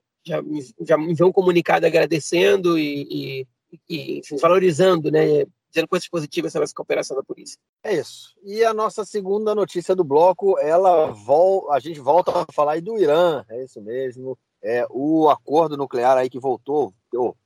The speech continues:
Speaker 2: deveria voltar a ser discutido, anda bem emperrado. Os dois lados, tanto o Ocidente, vamos dizer assim, né, as potências ocidentais,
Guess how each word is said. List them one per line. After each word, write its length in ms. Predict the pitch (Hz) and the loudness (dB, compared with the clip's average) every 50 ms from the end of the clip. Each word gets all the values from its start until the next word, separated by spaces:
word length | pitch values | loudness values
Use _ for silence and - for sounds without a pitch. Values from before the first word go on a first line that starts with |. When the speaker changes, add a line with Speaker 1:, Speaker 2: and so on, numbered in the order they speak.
| _ _ - | _ _ -12
Speaker 2:
deveria 260 | 117 113 104 123 151 | -8 -4 0 0 2
voltar 460 | 139 139 135 110 101 - 139 156 160 | 2 2 0 0 0 2 2 2 2
a 80 | 147 139 | 2 0
ser 160 | - 147 147 | -2 -6 -6
discutido, 480 | 147 139 - - 113 - - 147 156 170 | -6 -8 -16 -16 -16 -14 -10 -6 -4 -2
anda 220 | 185 180 180 139 | 0 0 0 0
bem 220 | 127 139 156 175 | 0 -2 -2 -2
emperrado. 680 | 170 - - 160 117 107 123 139 156 160 156 151 147 - _ _ _ _ - | -2 -2 0 0 2 2 4 4 4 2 0 -2 -8 -12 _ _ _ _ -14
Os 200 | 135 135 113 110 | -14 -14 -8 -2
dois 260 | 123 156 175 160 127 | 0 2 2 2 2
lados, 420 | 139 143 151 160 160 151 127 - | 2 2 2 2 2 -2 -4 -10
tanto 280 | - - 151 160 143 156 | -6 -6 -6 -6 -6 -8
o 60 | 151 | -8
Ocidente, 680 | 156 143 - - 139 110 113 131 151 160 135 127 - 113 | -8 -8 -8 -12 -8 -2 -2 0 0 -2 -4 -10 -12 -10
vamos 180 | 117 127 131 | -10 -10 -8
dizer 120 | 117 117 117 | -6 -6 -6
assim, 200 | 107 - 127 120 | -6 -8 -10 -10
né, 120 | 113 107 | -10 -10
as 100 | 98 - | -12 -12
potências 540 | _ - 110 - - 123 135 135 - 127 117 | _ -10 -10 -8 -4 -6 -6 -6 -6 -8 -10
ocidentais, 720 | 113 107 - 131 127 123 110 98 - 120 127 127 120 - | -10 -8 -4 -2 -2 -2 -2 0 0 2 2 2 -2 -4